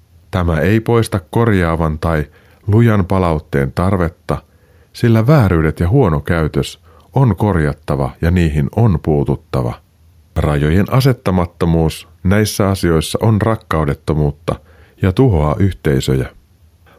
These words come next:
Paavali kirjoitti tähän ajatukseen sopivasti galatalaiskirjeen kuudennen luvun alussa:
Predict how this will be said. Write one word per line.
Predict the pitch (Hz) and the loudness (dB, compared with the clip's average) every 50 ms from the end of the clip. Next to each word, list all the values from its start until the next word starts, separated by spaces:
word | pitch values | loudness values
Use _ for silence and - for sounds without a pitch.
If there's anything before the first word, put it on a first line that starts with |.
| - - | -14 -4
Paavali | - 127 151 151 147 117 104 | 0 0 2 4 4 2 2
kirjoitti | - - 113 113 107 95 87 80 - - 85 82 | 2 2 2 2 4 2 2 0 0 -2 -4 -2
tähän | - 110 113 113 98 85 - | 0 2 2 2 2 0 0
ajatukseen | 101 98 87 - 78 71 - - - 71 71 | 0 0 0 0 0 -4 -4 -4 -4 -2 -2
sopivasti | 73 - 98 107 - 120 101 92 87 - - 110 | -2 -2 -2 -2 0 0 0 0 -2 -2 -4 -6
galatalaiskirjeen | - - 110 123 120 107 98 87 85 82 - - - 95 90 90 90 87 87 85 | -4 0 0 2 2 2 0 0 -2 -2 -4 -4 -4 0 0 2 2 0 0 0
kuudennen | - 123 120 98 82 76 80 80 | 0 0 2 2 2 0 2 2
luvun | 82 87 90 104 - - | 2 2 0 0 0 0
alussa: | 123 95 71 64 - - - - - | 0 0 0 -2 -4 -10 -10 -10 -10